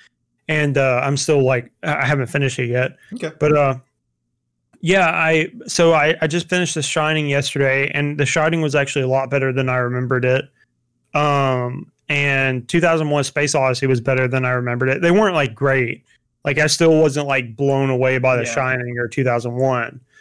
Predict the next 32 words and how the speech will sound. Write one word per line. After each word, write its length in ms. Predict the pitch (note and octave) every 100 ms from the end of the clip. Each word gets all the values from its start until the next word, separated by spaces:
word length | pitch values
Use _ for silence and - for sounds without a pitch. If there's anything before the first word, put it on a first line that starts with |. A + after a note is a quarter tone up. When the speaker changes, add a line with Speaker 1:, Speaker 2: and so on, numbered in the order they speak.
| _ _ _
Speaker 1:
but 280 | D3+ D3+ D#3
they 100 | D#3+
were 200 | D#3 D3
better 480 | B2 - D3 D3 C#3
than 140 | C3
I 60 | B2
remembered 460 | A#2+ C#3 D3 A#2
it. 240 | A#2 A#2+ - _ _ _ -
And 100 | D#3
then 220 | D3+ C#3+
Clockwork 500 | C#3 G3 G3 G3+ F#3
Orange, 320 | D3+ D3+ D3
I 60 | C#3
wasn't, 340 | C3 C3+ C3
like, 200 | C3 B2 -
too 200 | C#3 C3+
impressed 480 | B2+ - C3 -
with. 220 | C3 B2 C3
I 60 |
was 160 | C3+ C3
like, 120 | C#3+
"Okay, 240 | F3 D3
this 120 | C3+ C3+
is 100 | B2+
fine." 580 | - B2+ A#2+ A#2 A#2+ - _
Speaker 2:
It 80 | E3+
kinda 200 | B3 -
bored 280 | B2 B2+ B2+
me, 100 | B2
to 60 |
be 120 | A#2+
honest. 500 | B2 B2 B2+ A#2+ -